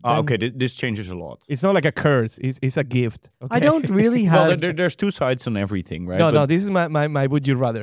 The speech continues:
Speaker 1: if,
Speaker 3: It's
Speaker 1: if
Speaker 3: a
Speaker 1: you're
Speaker 3: gift.
Speaker 1: constantly hearing everyone's thoughts all the time, I think you would go
Speaker 3: No, whenever
Speaker 1: nuts
Speaker 3: you want.
Speaker 1: because
Speaker 3: Whenever you want. You're accustomed to it. You know how to switch it off, or maybe you enjoy it anyways.
Speaker 1: Okay,
Speaker 3: You don't
Speaker 1: okay,
Speaker 3: feel
Speaker 1: okay.
Speaker 3: overwhelmed all the time.
Speaker 2: I, I
Speaker 1: Hmm.
Speaker 2: don't feel, maybe this is wrong, and,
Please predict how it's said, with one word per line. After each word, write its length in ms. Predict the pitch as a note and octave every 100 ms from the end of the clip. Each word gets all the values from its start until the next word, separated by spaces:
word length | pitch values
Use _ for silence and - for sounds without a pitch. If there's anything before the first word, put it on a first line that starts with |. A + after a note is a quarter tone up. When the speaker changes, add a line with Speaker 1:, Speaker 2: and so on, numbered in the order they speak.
| A2
Speaker 1:
if, 20 |
Speaker 3:
It's 100 | D3
Speaker 1:
if 100 | D3
Speaker 3:
a 20 | F#3+
Speaker 1:
you're 40 |
Speaker 3:
gift. 100 | D#3 D3+
Speaker 1:
constantly 360 | D#3 F3+ G3
hearing 300 | A#2+ D3 C3+
everyone's 400 | B2 B2+ B2+ A#2
thoughts 280 | - A2+ G#2 -
all 160 | G#2 G#2+
the 100 | G#2
time, 340 | - F2+ A2+
I 60 | B2+
think 160 | C#3
you 80 | D3+
would 120 | D3
go 100 | D3
Speaker 3:
No, 40 | E3
whenever 240 | D3+ G3+
Speaker 1:
nuts 80 | G#3
Speaker 3:
you 60 | D3+
want. 160 | A2+
Speaker 1:
because 180 | G2+ G#2
Speaker 3:
Whenever 220 | D3 D#3+
you 120 | D3+ A#2+
want. 200 | D#2+ - _ _ _
You're 140 | D#3
accustomed 440 | D#3 F#3 F3 F3 D#3
to 100 | D#3
it. 320 | D3+ D3+ -
You 120 | C#3
know 100 | D3+
how 80 | C#3+
to 120 | -
switch 240 | C3 B2+ -
it 80 | B2
off, 300 | A#2+ A#2+ -
or 240 | - C3 B2+
maybe 200 | C#3 C3+
you 120 | C3+
enjoy 280 | B2 C3+ A#2+
it 100 | A#2+
anyways. 480 | A#2+ A#2 A2+ A2+
Speaker 1:
Okay, 400 | G#2 - E2+ F2 - G#2
Speaker 3:
You 60 | C3
don't 40 | D3
Speaker 1:
okay, 40 |
Speaker 3:
feel 140 | D#3+ -
Speaker 1:
okay. 80 |
Speaker 3:
overwhelmed 640 | C3 C3 A#2+ B2+ A#2+ A2+ A2+
all 140 | A#2 G#2+
the 100 | -
time. 280 | - G#2 E3+
Speaker 2:
I, 140 | F3
I 80 | E3
Speaker 1:
Hmm. 60 | E3+
Speaker 2:
don't 220 | A3 B3
feel, 360 | - F3 F#3
maybe 260 | D3 C3+ C3+
this 160 | C3+ C#3
is 140 | A#2+
wrong, 340 | A#2+ A#2+ B2+ E3
and, 380 | C#3 B2 A2+